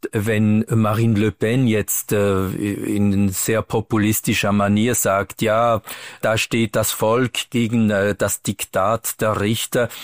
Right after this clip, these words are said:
das ist, äh, ein bisschen wirklichkeitsfremd, ja, natürlich.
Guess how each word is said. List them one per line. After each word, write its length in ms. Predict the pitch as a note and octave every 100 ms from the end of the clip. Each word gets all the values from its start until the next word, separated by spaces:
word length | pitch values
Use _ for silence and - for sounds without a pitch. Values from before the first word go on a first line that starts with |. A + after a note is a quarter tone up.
| - - -
das 260 | A2 G2 A#2
ist, 240 | - -
äh, 60 | G#2
ein 800 | F#2+ F#2 F#2 F#2 F#2 F#2+ F#2+ G2 -
bisschen 480 | A#2+ G#2 A2 - G#2+
wirklichkeitsfremd, 1160 | G#2+ A2 - G#2 - E2+ E2 - F#2 E2+ E2+ F2+
ja, 240 | F#2 G2+
natürlich. 720 | G#2+ G2+ - F2 F2+ F2+ -